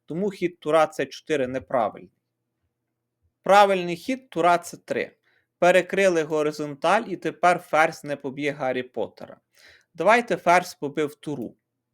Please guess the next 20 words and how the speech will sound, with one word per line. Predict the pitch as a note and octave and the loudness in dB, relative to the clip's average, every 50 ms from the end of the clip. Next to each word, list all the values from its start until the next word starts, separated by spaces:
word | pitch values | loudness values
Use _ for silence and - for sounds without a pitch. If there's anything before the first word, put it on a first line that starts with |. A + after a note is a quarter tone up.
| _ _ _ _ _ _ _ | _ _ _ _ _ _ _
Хто | _ _ - G3+ A3 G#3 | _ _ 0 2 2 2
ще | G#3+ - G3+ F#3+ | 4 2 2 2
не | F3+ F3+ | 2 2
розв'язав | F3 F3 E3+ - F3 D#3+ - F#3 E3 D#3+ - | 0 0 0 -2 -4 0 4 4 4 4 2
цю | - E3 D3 | -2 -10 -6
задачу, | D3+ D#3+ D3+ D#3+ F3+ G3+ A3 A3 - - F#3 _ _ _ _ - | -6 -6 0 2 4 2 2 0 -6 -20 -20 _ _ _ _ -10
подумайте. | - D#3 D3 C#3 C#3 B2 A2+ G2+ - - _ _ - _ _ _ _ _ _ _ _ _ _ _ _ _ _ _ _ _ _ _ _ _ _ _ _ _ _ _ _ _ _ _ _ _ _ _ _ _ _ _ _ _ _ _ _ _ _ _ _ _ _ _ _ _ _ _ _ _ _ _ _ _ _ _ | -8 -8 -6 -4 -6 -6 -6 -8 -12 -16 _ _ -20 _ _ _ _ _ _ _ _ _ _ _ _ _ _ _ _ _ _ _ _ _ _ _ _ _ _ _ _ _ _ _ _ _ _ _ _ _ _ _ _ _ _ _ _ _ _ _ _ _ _ _ _ _ _ _ _ _ _ _ _ _ _ _
Якщо | - D#3+ D#3+ - - - B3 B3 | -4 -4 -4 -2 4 4 4 4
відкинути | A#3 G#3+ - - - A3+ A3 G#3 F#3+ F#3+ - F3+ | 4 0 -2 0 0 0 2 2 -2 -2 -2 -4
додаткові | E3 E3 E3 D#3 F3 E3+ E3+ - - - G3 F3+ E3 E3 | -2 -2 -2 2 2 0 0 0 0 2 2 4 4 2
умови, | D#3+ D#3+ D#3+ E3 F#3 A3 B3 A3 D#3+ B2 - - _ _ _ | 0 0 -2 -4 -2 -2 0 0 0 -2 -6 -6 _ _ _
то | - D3+ D3+ | -8 -8 -4
найкращий | E3 E3+ E3 - F#3+ F#3+ F#3+ F#3 F#3 - - D#3+ | -4 -4 -4 0 2 2 2 2 2 -2 -8 -10
хід — | C#3+ - - A#3+ A3+ - | -10 -8 -10 -12 -10 -8
це | - D#3 C#3+ | -8 -10 -10
слон | - - - D#3+ E3+ E3 D#3 | -10 -10 -8 -6 -6 -6 -6
С | - - C#3+ | -8 -10 -12
п'ять. | - _ - A2 D#2 - _ _ _ _ _ _ _ _ _ _ _ _ _ _ _ _ _ _ _ | -10 _ -4 -4 -4 -6 _ _ _ _ _ _ _ _ _ _ _ _ _ _ _ _ _ _ _
Королю | _ - F3+ F#3 F#3+ F#3 E3+ D#3+ D3 C3+ | _ 2 4 4 4 4 2 0 -2 -4
шах, | - - - G3 G3 A#3 B3 A#3+ - - _ | -6 -4 0 0 2 0 0 -4 -10 -20 _